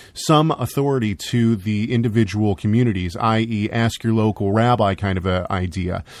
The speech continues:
Uh, I want to say that, uh, that there's a lot of things that are covered within the apostolic scriptures that, that people who are trying to move towards an oral Torah, uh, authority in some way, shape, or form, they're not giving credit to the actual,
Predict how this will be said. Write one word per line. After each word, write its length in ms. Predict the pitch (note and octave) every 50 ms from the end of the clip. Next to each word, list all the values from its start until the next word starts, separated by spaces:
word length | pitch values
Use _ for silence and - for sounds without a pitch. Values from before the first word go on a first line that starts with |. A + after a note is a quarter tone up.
| - - C3+ F#2 -
Uh, 240 | F#2 F#2+ F#2 F#2 -
I 120 | A#2 A#2+
want 240 | C3 C#3+ D3+ D3 C#3
to 40 | B2+
say 380 | - - - B2+ A#2+ A#2 A#2
that, 400 | A2 F#2+ A2+ G#2+ G#2+ - - -
uh, 260 | A2+ G#2 G2+ G2+ G2+ G2+
that 260 | - G#2+ G#2 A2 A2 -
there's 400 | A#2+ A#2+ A2+ B2 B2 B2 A#2+ G2+
a 40 | G#2+
lot 300 | G#2+ A2 A#2 C3 D3+ D#3
of 80 | C#3+
things 260 | - C3+ B2+ A#2 G#2 -
that 80 | G#2+
are 80 | G2+ F#2
covered 280 | - - C3 B2 B2
within 200 | A2 G#2 F#2+ G#2+
the 80 | G#2+ G#2+
apostolic 460 | G#2 G#2 - G2+ - A2+ G#2 G2+ F#2+
scriptures 400 | - - - C3+ - - G2+ D#2+
that, 200 | G2 G2+ F#2 - - - - -
that 140 | - G#2+ -
people 520 | - - G3+ G#3+ - - B2+ A#2 A#2 A#2
who 200 | F#2+ A2 B2 A#2
are 160 | A2 A2 G#2 G2+
trying 520 | - - - C#3 C3+ C3+ C#3+ D3 D3+ C#3+
to 120 | - -
move 360 | G#2+ G#2+ A2+ C3 C#3 C#3 B2+ -
towards 280 | - C3 A#2+ A#2+ G2
an 120 | G#2 G2+ -
oral 460 | - B2+ B2+ C3+ C#3 C3 C3 B2+ - - - _ -
Torah, 560 | - - C3 C3 B2 A#2+ A#2+ A2 G#2 G#2 F#2+ - - - - - -
uh, 280 | F#2+ G2 F#2+ F#2 F#2 - -
authority 840 | - - - - - - - C3+ D3+ E3+ E3 C3 F#2+ F2 F2 F2 G2+ - - - - - - _ _ - -
in 240 | G#2+ G#2 G#2 G2+
some 320 | G2 - - D3+ C#3 C#3 C#3
way, 180 | C3 B2 A#2+
shape, 300 | A2 - - B2+ A#2 -
or 40 | G2+
form, 460 | F#2 - C#3+ D3 C#3 A2+ G2 G2 G2 - - - - - B2+
they're 180 | C3+ C#3 C#3+ D3
not 260 | D3 D3 E3+ F3 D3
giving 260 | - D3+ C3+ C3+ A#2+
credit 380 | - - D3 C#3+ C3+ B2 - -
to 400 | - - - B2 A#2 A#2 A#2 A#2+
the 260 | A#2 G#2 A#2 C#3+ -
actual, 760 | B2+ B2+ C3 B2+ - - C3+ B2+ B2 A#2+ A#2 A2+ A2+ G#2 -